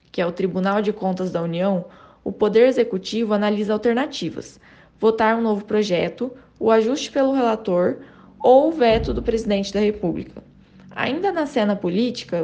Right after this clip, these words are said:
Bolsonaro anunciou ontem seis mudanças em sua equipe ministerial. As alterações atenderam a demandas do Centrão e, no caso da troca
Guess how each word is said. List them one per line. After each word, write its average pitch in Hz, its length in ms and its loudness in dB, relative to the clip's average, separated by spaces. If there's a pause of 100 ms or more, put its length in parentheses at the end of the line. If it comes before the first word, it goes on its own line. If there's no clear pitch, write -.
Bolsonaro 220 600 -2
anunciou 240 480 0
ontem 196 420 0
seis 240 380 0
mudanças 226 680 -2 (280)
em 220 80 -2
sua 240 220 4
equipe 233 320 -4
ministerial. 226 840 2 (320)
As 208 160 0
alterações 262 680 0
atenderam 247 560 2
a 208 40 2
demandas 196 520 0
do 180 100 -12
Centrão 220 680 -2 (360)
e, 240 80 0
no 247 140 2
caso 254 360 0
da 294 140 0
troca 214 580 0